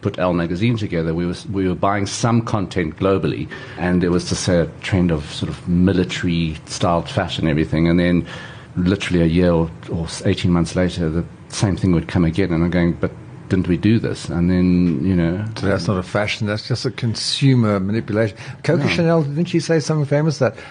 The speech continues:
Speaker 2: fashion is that, that which goes out of fashion?
Speaker 1: Yes, yeah.
Speaker 2: The
Speaker 1: And,
Speaker 2: mode
Speaker 1: and,
Speaker 2: is
Speaker 1: and
Speaker 2: se-,
Speaker 1: style, and
Speaker 2: se-,
Speaker 1: style,
Speaker 2: demode.
Speaker 1: yeah, and, and,
Speaker 2: Yeah.
Speaker 1: and style endures. So,
Speaker 2: Mm.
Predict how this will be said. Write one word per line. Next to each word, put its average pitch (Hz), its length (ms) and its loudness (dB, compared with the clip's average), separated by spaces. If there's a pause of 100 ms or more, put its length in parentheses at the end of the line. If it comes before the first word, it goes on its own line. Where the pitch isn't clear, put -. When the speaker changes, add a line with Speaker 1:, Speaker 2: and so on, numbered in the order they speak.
(120)
Speaker 2:
fashion 127 480 0
is 107 100 2
that, 110 200 -2 (260)
that 117 200 0
which 113 200 -6
goes 110 180 0
out 107 180 2
of 95 80 -8
fashion? 78 460 -6
Speaker 1:
Yes, 95 320 0
yeah. 80 340 -2
Speaker 2:
The 101 60 -8
Speaker 1:
And, 98 100 0
Speaker 2:
mode 110 220 2
Speaker 1:
and, 101 140 0
Speaker 2:
is 92 100 -2
Speaker 1:
and 87 140 -2
Speaker 2:
se-, 110 80 -2
Speaker 1:
style, 90 340 2
and 82 140 -2
Speaker 2:
se-, 110 100 0
Speaker 1:
style, 95 220 2
Speaker 2:
demode. 95 480 0
Speaker 1:
yeah, 55 340 -2
and, 85 160 -6
and, 107 120 0
Speaker 2:
Yeah. 85 220 -4
Speaker 1:
and 80 140 -6
style 78 400 -4
endures. 80 540 -8
So, 104 320 -2
Speaker 2:
Mm. 98 100 -4